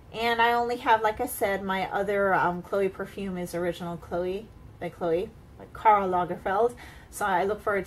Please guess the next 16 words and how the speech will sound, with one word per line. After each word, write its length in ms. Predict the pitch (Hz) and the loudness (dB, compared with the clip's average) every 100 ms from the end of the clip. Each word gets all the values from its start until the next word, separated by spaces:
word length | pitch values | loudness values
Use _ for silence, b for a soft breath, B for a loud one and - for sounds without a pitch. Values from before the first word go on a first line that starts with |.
| - | -6
to 260 | 196 185 185 | -4 -2 0
doing 320 | 190 196 185 | -4 -6 -2
that 240 | 196 208 | -2 -2
one 220 | 214 185 | -4 -6
next 360 | 170 175 180 - | -4 -4 -6 -10
and 280 | 180 170 170 | -10 -8 -6
posting 480 | 180 185 - 180 180 | -6 -6 -6 -8 -6
that 180 | 175 | -8
hopefully 560 | 180 190 175 202 175 170 | -6 -6 -6 -6 -4 -4
sometime, 600 | 175 180 170 - 170 170 B B B B - - | -8 -10 -12 -12 -12 -12 B B B B -20 -12
um, 320 | 175 165 170 | -8 -8 -6
later 260 | 196 196 190 | -6 -2 0
on 200 | 180 180 | 0 -2
this 220 | 190 - | -8 -6
weekend. 600 | 226 233 320 339 359 349 B B B - - | -6 -4 0 0 0 -4 B B B -20 -16
And 760 | 202 233 247 254 247 247 240 | -8 -4 -2 0 2 2 0